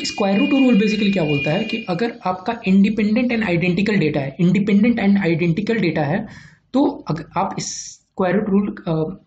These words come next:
यूज़ कर सकते हो for bar conversion। Independent and identical data मतलब क्या होता है?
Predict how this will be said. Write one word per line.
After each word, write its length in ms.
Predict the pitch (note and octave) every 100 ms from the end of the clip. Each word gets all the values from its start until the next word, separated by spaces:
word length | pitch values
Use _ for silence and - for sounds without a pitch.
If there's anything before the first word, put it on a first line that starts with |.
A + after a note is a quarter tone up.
| _
यूज़ 200 | D#3 G#3+
कर 100 | -
सकते 220 | D#3 D#3 A#3
हो 60 |
for 140 | A3 D3
bar 140 | C#3+ D3 - _ -
conversion। 400 | D3 C#3+ C#3 D#3+ - -
Independent 640 | G3 A#3 A#3+ G#3+ A#3+ B3
and 200 | A#3 - F3
identical 400 | F3 F#3+ A3+ G3 - - - D3
data 300 | D#3+ F#3 F3
मतलब 220 | F#3+ F#3
क्या 120 | D3
होता 200 | C3 C#3+
है? 120 | C#3+